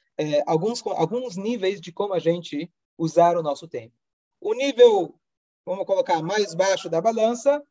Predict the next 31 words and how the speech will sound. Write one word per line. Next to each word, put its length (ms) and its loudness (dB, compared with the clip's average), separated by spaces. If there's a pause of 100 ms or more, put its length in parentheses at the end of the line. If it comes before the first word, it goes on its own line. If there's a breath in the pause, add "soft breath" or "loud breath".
(220)
da, 320 4
da 180 2
escala, 640 -2
é 80 -12
você 360 0
simplesmente 760 -12 (220)
deixar 560 2
o 60 -14
tempo 260 -6
passar. 400 -8 (460)
Você 120 -14
fica 140 -4
olhando 220 0
o 40 -10
relógio, 380 -2
vê 100 -2
que 140 -6
horas, 260 -4 (240)
que 80 -6
horas 120 -4
vai 100 -8
ser 120 -2
o 40 0
almoço, 420 -12 (300)
que 80 -6
horas 120 -2
vai 100 -4
ser 80 -2
a 100 4
janta, 320 -2 (420)
né? 300 -10